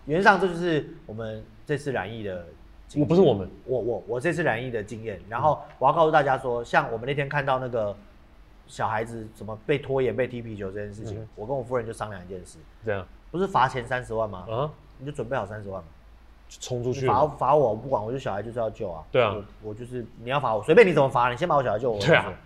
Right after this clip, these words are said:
Speaker 1: 对啊，很多这些，哎，还是令人伤心啊。
Speaker 2: 对，因为他们毕竟
Speaker 1: 其实还是令人
Speaker 2: 第一次碰到，然后一下一定是慌乱。
Speaker 1: 对，哎，对了，
Speaker 2: 嗯。
Speaker 1: 所以结尾我要讲一个防疫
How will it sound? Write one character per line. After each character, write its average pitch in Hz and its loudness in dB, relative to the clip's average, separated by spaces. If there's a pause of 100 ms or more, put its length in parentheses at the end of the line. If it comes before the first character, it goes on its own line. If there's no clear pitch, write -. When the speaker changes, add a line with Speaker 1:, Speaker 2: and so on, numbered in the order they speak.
(160)
Speaker 1:
对 190 10
啊， 151 4 (280)
很 117 -8
多 156 0
这 160 -6
些， 147 0 (600)
哎， 117 -4
还 135 -4
是 143 -2
令 190 2
人 131 -2
伤 127 -4
心 113 -10
啊。 90 -8 (100)
Speaker 2:
对， 151 6
因 180 4
为 190 4
他 180 6
们 156 6
毕 180 6
竟 170 0
Speaker 1:
其 - -
实 - -
还 - -
是 180 2
令 156 4
人 127 -4 (420)
Speaker 2:
第 165 4
一 170 6
次 170 0
碰 139 2
到， 127 6
然 107 0
后 135 2 (320)
一 143 -6
下 170 8
一 135 4
定 160 2
是 143 0
慌 123 2
乱。 107 0 (360)
Speaker 1:
对， 113 -4
哎， 151 6
对 185 8
了， 117 6
Speaker 2:
嗯。 95 -4 (180)
Speaker 1:
所 226 12
以 196 12
结 156 6
尾 175 8
我 123 6
要 131 6
讲 101 -4
一 101 -12
个 104 -8 (160)
防 107 -8
疫 117 -8